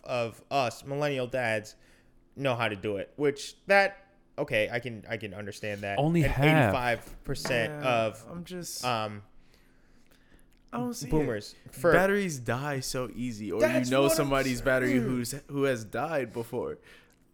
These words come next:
Speaker 3: Like, you hook the sh-, that's one of the easier ones, too.
Speaker 1: This one,
Speaker 3: You hook the
Speaker 1: this
Speaker 3: shit
Speaker 1: one
Speaker 3: up.
Speaker 1: really fucked me up.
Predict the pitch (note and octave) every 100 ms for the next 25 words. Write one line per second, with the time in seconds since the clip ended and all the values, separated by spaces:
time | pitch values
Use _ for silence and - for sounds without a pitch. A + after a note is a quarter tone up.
0 | - C#3 D3+ C#3+ - - _ - C3 E3
1 | D#3+ D#3 - - C3+ D3 F3+ F#3 D3+ B2+
2 | B2+ B2+ C3+ C3+ B2+ A2+ - C3+ A#2 -
3 | - - - - _ _ - D4+ G#3+ D3
4 | A2+ - E3+ F3+ F4 E4+ F#3 F3+ F3 D3
5 | C3+ - G#2+ F#2 F2+